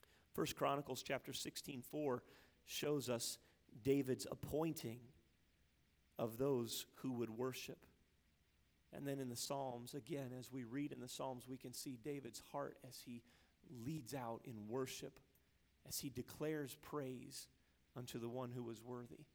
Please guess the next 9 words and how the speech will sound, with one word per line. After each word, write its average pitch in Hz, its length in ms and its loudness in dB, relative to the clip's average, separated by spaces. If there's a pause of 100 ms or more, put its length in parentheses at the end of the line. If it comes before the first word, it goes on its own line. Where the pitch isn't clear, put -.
(480)
And 170 120 2
it 160 80 0
didn't 233 220 2
mean 208 160 2
that 151 140 0
David 151 240 4
always 139 320 6
understood 139 540 0
him. 117 200 -10